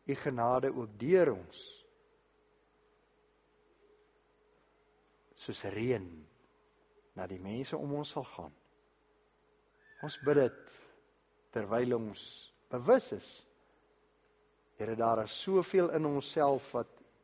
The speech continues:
teen dit is. En daarom bid ons, wil U hierdie verandering in ons bring. Here, ons bid vir Mangaung. Ons bid dit U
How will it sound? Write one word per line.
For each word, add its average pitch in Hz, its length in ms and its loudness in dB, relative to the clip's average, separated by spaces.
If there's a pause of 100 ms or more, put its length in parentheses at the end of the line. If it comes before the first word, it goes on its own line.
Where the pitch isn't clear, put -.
(140)
teen 226 320 4
dit 110 140 -2 (100)
is. - 320 -14 (560)
En 151 100 -4
daarom 170 380 10
bid 175 240 8
ons, 147 80 -2
wil 151 160 2
U - 0 -
hierdie 139 240 0
verandering 120 640 -6
in 101 100 -8
ons 95 160 -14
bring. 90 200 -12 (920)
Here, 208 140 12
ons 170 100 6
bid 202 160 10
vir 202 160 8
Mangaung. 170 540 6 (2250)
Ons - 160 -20
bid 131 140 2
dit 127 160 0
U - 20 6